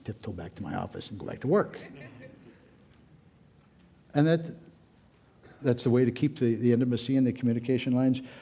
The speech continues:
wide open. Uh, non-sexual touching, you know, just, uh, hugging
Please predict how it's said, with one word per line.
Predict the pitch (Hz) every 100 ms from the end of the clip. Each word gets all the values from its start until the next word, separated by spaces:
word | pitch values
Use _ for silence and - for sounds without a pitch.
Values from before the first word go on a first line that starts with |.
| -
wide | 98 98 143 151
open. | 175 160 - - - - -
Uh, | 104 98 95 - - - -
non-sexual | 104 131 170 175 - - 170 165 165 156
touching, | 160 190 - 95 82 67
you | 92
know, | 101
just, | 85 131 - - - - - -
uh, | 113 107 101 104
hugging | 104 139 202 165 98 80 -